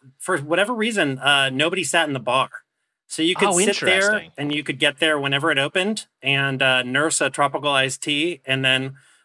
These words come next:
Speaker 1: order, you know, something off the menu at some point, and that would give you about three hours of writing time.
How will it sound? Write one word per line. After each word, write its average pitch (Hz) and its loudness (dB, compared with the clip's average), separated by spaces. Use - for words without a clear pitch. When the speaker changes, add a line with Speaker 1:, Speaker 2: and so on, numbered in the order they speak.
Speaker 1:
order, 170 2
you 151 -2
know, 135 2
something 180 0
off 139 -2
the 160 -4
menu 156 0
at 131 -6
some 151 -2
point, 170 -2
and 143 0
that 139 2
would 139 -4
give 143 0
you 147 0
about 135 0
three 143 0
hours 135 2
of 120 -2
writing 127 2
time. 107 -6